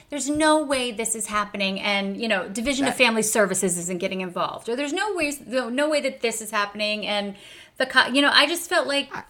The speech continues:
Speaker 1: there was a lot that I was like, "Come on."
Speaker 2: I didn't feel that way. I felt it was a little bit too dark, but I just felt it was dark for no reason to be dark.
Speaker 1: Okay.
Speaker 2: I think a lot of things could have happened off stage and it would have been fine. I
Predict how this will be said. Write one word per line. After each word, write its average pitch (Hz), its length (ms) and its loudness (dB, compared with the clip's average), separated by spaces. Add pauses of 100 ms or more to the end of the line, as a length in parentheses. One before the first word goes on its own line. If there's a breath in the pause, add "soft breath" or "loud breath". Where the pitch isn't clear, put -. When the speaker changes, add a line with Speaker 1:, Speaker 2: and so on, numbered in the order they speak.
(200)
Speaker 1:
there 311 80 0
was 311 180 0
a 330 60 0
lot 311 540 2
that 302 100 4
I 277 120 2
was 277 140 0
like, 240 240 -2
"Come 190 140 -8
on." 156 240 -4 (460 soft breath)
Speaker 2:
I 175 100 6
didn't 294 200 4
feel 165 220 4
that 110 300 2
way. 143 180 0
I 135 140 0
felt 170 240 2
it 117 100 2
was 110 240 2
a 127 40 -2
little 127 160 0
bit 120 140 -2
too 117 140 -4
dark, 110 380 0
but 107 80 -2
I 107 80 0
just 117 180 -4
felt 117 180 -2
it 117 60 0
was 104 180 -4 (160)
dark 110 280 0
for 113 140 -2
no 107 140 -2
reason 101 380 -4
to 90 60 -6
be 101 140 -4
dark. 139 360 -2 (240 soft breath)
Speaker 1:
Okay. - 60 0
Speaker 2:
I 311 140 2
think 165 100 4
a 151 60 6
lot 139 180 8
of 175 80 2
things 165 180 2
could - 160 -2
have 113 100 -2
happened 117 380 -2 (160)
off 110 360 -4 (380 soft breath)
stage 120 800 -2
and 113 100 -2
it 101 80 -6
would 110 140 0
have 98 80 -2
been 98 160 -6
fine. 117 520 -2 (360)
I 147 300 0